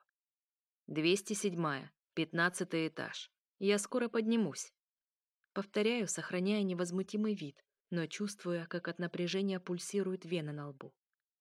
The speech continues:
"Какое-то время поживешь со мной. Еще вопросы?" Цветок отводит глаза, разворачивается и молча идет к лифту. Я далеко не трус,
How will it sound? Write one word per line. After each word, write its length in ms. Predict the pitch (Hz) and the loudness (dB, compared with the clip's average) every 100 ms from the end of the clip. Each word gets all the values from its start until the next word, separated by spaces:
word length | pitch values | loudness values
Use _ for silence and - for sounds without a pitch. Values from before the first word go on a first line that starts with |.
| _ _ _ _ - | _ _ _ _ -4
"Какое-то 420 | 165 185 180 170 | 2 4 4 4
время 300 | 170 226 220 | 4 4 2
поживешь 440 | 147 143 156 185 | 0 -2 0 0
со 140 | - 165 | -2 -4
мной. 340 | 151 131 - _ _ _ | -4 -6 -10 _ _ _
Еще 340 | - 139 - 196 | -6 -4 0 0
вопросы?" 580 | 220 214 208 202 202 - _ _ _ _ _ _ - | 0 0 0 -2 -8 -12 _ _ _ _ _ _ -6
Цветок 420 | 208 226 262 254 | 0 4 4 2
отводит 420 | 202 214 220 202 | 2 2 2 0
глаза, 540 | 185 208 208 170 139 - - | 4 4 4 0 -4 -12 -8
разворачивается 920 | 160 156 143 151 180 - 151 143 - | -2 -2 0 0 0 -2 -6 -6 -6
и 40 | 147 | -4
молча 420 | 156 180 180 151 | -2 -4 -2 -4
идет 200 | 147 151 | -4 -4
к 100 | - | -6
лифту. 420 | 151 135 - - _ _ _ _ _ - | -6 -6 -8 -16 _ _ _ _ _ -2
Я 180 | 214 208 | 2 4
далеко 400 | 220 220 220 226 | 4 4 2 2
не 140 | 214 | 2
трус, 440 | 208 233 180 - | 2 2 2 -2